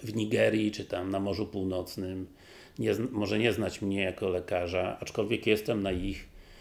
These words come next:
liście lekarzy uprawnionych. Jak to będzie w Polsce? No zobaczysz już niedługo. Zauważyłem, że coś podobnego wprowadzono w stosunku do pracowników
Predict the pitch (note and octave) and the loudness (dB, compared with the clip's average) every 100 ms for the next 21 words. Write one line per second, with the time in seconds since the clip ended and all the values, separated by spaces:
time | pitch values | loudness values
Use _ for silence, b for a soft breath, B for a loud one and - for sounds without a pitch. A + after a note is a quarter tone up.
0 | B B G2 F#2+ - F#2 F#2 F#2 F2 F2+ | B B -8 -4 0 0 2 0 0 -4
1 | F#2 F#2+ F#2+ F2+ F2 - - - - - | -4 -4 -4 -4 -6 -14 -20 -20 -20 -20
2 | - B B B B B B B2+ D3+ D#3 | -20 B B B B B B 6 8 8
3 | D3 D3+ C#3+ - D3 C#3+ C#3 - - C3 | 8 8 4 4 4 4 0 -4 4 6
4 | B2+ B2+ A#2+ B A#2+ A2+ G#2 A#2 B2 - | 6 4 0 B -2 2 6 6 4 -2
5 | G#2+ A2+ F2+ G#2 B2 B2+ B2 B2 - - | -2 -2 -2 -2 2 4 4 2 -4 -12
6 | - - - - - - - - - - | -20 -20 -20 -20 -20 -20 -20 -14 -8 0
7 | B2 A2 B2 A2+ B2 G#2+ G2+ - A#2 - | 6 8 8 8 6 6 2 -2 -2 -2
8 | A2+ G#2 A#2 A2 G2+ C#3 G#2+ G2+ G#2+ G2+ | -2 0 2 2 0 0 0 0 0 -2
9 | - A2+ B2+ G#2+ G2+ G2 - G2+ G2+ F#2+ | -4 -6 -6 -4 -2 -2 -2 -2 -2 -4
10 | A2+ - F#2+ - - | -6 -4 -6 -6 -16